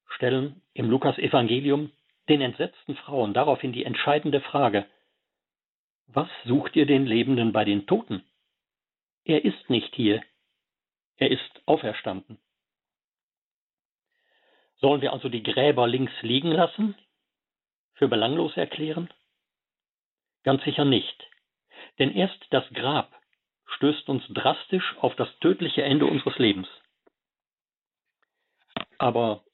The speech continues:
ist das tödliche Ende unseres Lebens nicht auch das Ende der Endlichkeit? Ist der Tod nicht die Aufhebung der Endlichkeit?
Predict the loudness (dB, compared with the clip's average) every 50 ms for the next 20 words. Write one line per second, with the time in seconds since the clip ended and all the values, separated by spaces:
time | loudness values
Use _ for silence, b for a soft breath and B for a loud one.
0 | _ -6 -6 -6 -6 -12 -6 -4 -4 -4 0 2 2 2 2 0 0 0 -2 0
1 | 0 0 2 2 0 0 -2 -2 -4 -4 -2 0 0 0 0 -2 -2 -2 -2 -2
2 | 0 0 -2 0 0 -2 -4 -2 0 2 2 2 4 2 2 0 -2 -8 _ _
3 | _ _ -2 -2 0 0 -2 -4 -4 -4 -6 -6 -4 -4 -6 -6 -6 -8 -12 -20
4 | -20 _ _ _ _ _ _ _ _ _ _ _ _ _ _ _ _ _ _ _
5 | _ _ _ _ _ _ _ _ _ b b b b b b b _ -4 -2 0
6 | -2 -2 -2 -4 -6 -6 -4 -8 -8 -10 -8 -10 -12 -8 -4 -2 -2 -2 -4 -8
7 | -8 -6 -6 -6 -4 -4 -4 -2 0 -2 -2 0 -2 -4 -4 -4 -4 -6 -6 -6
8 | -8 -12